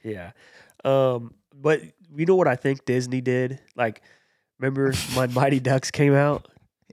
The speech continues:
Speaker 1: There, that was hockey propaganda, and it worked on me at least. We used to watch Mighty Ducks, you know, Mighty Ducks two all the time.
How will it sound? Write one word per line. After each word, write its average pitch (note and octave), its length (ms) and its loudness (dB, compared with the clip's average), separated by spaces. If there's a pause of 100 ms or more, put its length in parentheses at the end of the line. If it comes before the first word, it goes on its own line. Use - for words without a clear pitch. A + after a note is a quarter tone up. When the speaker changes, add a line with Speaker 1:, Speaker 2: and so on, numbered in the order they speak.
(140)
Speaker 1:
There, D3 260 4
that D3+ 180 4
was D3 240 2 (100)
hockey B2+ 360 0
propaganda, G#2+ 800 -8 (140)
and C#3+ 80 2
it D3 100 4
worked C#3 420 2
on B2 200 -6
me B2+ 220 -4
at G#2+ 140 -8
least. G#2+ 340 -12
We C3 100 -2
used D3+ 160 -2
to C3+ 80 2
watch A2+ 460 -2 (120)
Mighty A#2 280 -2
Ducks, A2+ 560 -4 (280)
you A2+ 80 -10
know, G2 260 -10 (240)
Mighty A2 240 -6
Ducks A2+ 200 -6
two A2+ 480 -4 (680)
all B2 380 2
the B2 160 -6
time. G#2+ 480 -12